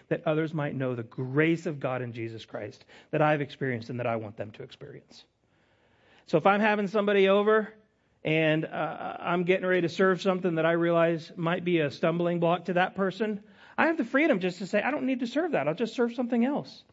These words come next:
'Cause God's made a lot, a lot of good food, right? If they have me over and that's what they're serving, well, that's fine. I'm not participating in the worship service with them. Just eating as a gracious guest what they put before me.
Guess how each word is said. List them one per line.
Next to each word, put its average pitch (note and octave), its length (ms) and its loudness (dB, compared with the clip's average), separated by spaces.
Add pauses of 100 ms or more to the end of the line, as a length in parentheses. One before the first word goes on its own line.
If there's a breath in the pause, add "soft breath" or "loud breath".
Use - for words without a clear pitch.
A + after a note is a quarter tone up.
(300)
'Cause F#3+ 140 2
God's A#3 260 4
made A#3 180 4
a - 20 2
lot, A3 280 2
a G3+ 60 -4
lot A3 220 4
of G#3+ 60 2
good G#3+ 200 6
food, A3 380 2 (960)
right? G#3 300 2 (960 loud breath)
If - 60 -12
they G#3 120 4
have A3 180 2
me A3+ 160 4
over C4+ 420 4 (400 soft breath)
and E3+ 120 2
that's G#3 160 2
what A#3+ 100 2
they're A#3+ 120 6
serving, B3+ 400 4 (140)
well, F#4 120 -2
that's - 100 -8
fine. D4 340 0 (560)
I'm G3+ 120 2
not A#3+ 220 0
participating G#3+ 580 2
in G#3+ 60 2
the G#3 60 4
worship A3+ 360 2
service D#3+ 280 0
with D#3+ 140 0
them. A#3 240 2 (580 soft breath)
Just A#3 240 -8
eating A3+ 640 2 (480 loud breath)
as F3 200 0
a E3+ 80 2
gracious F3+ 720 -2
guest D#3+ 480 -2
what D3+ 180 -2
they E3+ 200 0
put E3 220 -2
before A#3+ 320 0
me. B2 240 -6